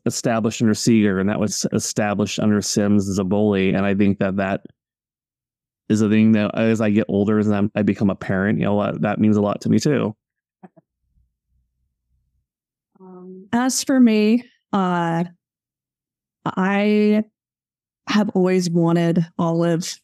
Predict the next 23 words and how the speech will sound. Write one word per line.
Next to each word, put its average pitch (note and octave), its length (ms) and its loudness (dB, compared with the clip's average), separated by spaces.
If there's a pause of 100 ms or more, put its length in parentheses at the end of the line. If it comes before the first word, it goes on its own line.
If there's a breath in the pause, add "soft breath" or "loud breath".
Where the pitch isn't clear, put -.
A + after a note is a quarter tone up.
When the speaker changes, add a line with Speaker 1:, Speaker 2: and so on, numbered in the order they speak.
Speaker 2:
to - 160 -2
be E3 460 2
more E3+ 380 2
than E3+ 300 0
just E3+ 380 -2
the F3 220 2
over-emotional E3 840 2
woman E3 260 2
character. E3+ 520 2 (640)
Um, F3+ 680 -2 (920)
being A3 420 4
the G#3+ 200 2
only F#3+ 480 2
girl F3 640 0
in F#3+ 160 4
my F3+ 200 2
family, F#3 680 2 (260)
um, E3+ 400 2
or E3+ 140 2
the E3 140 2
only E3+ 200 2
feminine E3 440 0
presenting E3+ 720 0